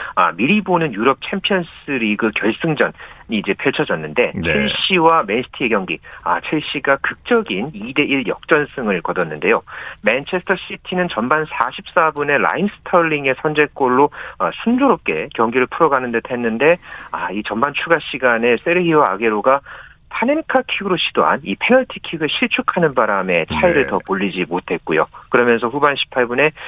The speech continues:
Speaker 1: 에, 첼시의 이 하킨 지에흐가 동점골을 넣고 후반 추가 시간에 마르코스 알론소가 역전 결승골을 넣으면서, 어, 첼시가, 아, 삼 위로 올라섰습니다.
Speaker 2: 예.
Speaker 1: 또 특히나, 어, 이달 말 챔피언스리그 결승전을 앞두고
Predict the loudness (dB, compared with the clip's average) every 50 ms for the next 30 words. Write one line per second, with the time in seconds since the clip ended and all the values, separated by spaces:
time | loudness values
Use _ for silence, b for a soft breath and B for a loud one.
0 | B B -2 -2 0 2 0 0 0 0 0 2 4 4 4 4 2 0 0 0
1 | -2 -2 0 -2 -2 -2 0 0 0 0 0 0 0 0 0 0 -6 -6 -2 2
2 | 2 2 2 2 2 2 2 2 0 -2 -2 -2 0 2 2 0 -2 B B B
3 | B B -4 0 0 0 0 -2 0 0 0 0 0 -4 -4 0 0 2 2 0
4 | 2 2 2 0 0 -4 -6 -8 -2 0 0 0 0 -2 -2 -2 -2 -4 -2 0
5 | 2 2 2 0 -4 _ -2 2 2 2 4 4 2 0 0 -6 -6 -4 -4 -4
6 | -2 -4 -4 -6 -8 -10 -2 2 2 2 2 _ B B B B B B 0 2
7 | 2 2 0 0 0 -2 -2 2 2 2 2 0 B B B B B -6 -4 -4
8 | -4 -4 -4 -2 0 2 2 2 2 0 -2 -2 -2 -2 0 2 0 0 -2 -6
9 | -10 -10 -8 -8 -8 -8 -4 -4 -4 -2 -2 -4 -4 -2 -4 -2 0 0 2 2
10 | 2 0 0 B B B B B B 0 0 2 0 0 0 2 2 2 0 0
11 | -2 -2 -6 -8 -6 -6 -6 -4 -2 -2 -2 -2 -2 -4 -2 -2 -2 -4 -4 -4
12 | -4 -4 -4 0 2 2 4 4 4 4 4 4 2 0 0 -4 _ _ -12 -6
13 | -4 -2 0 2 4 4 2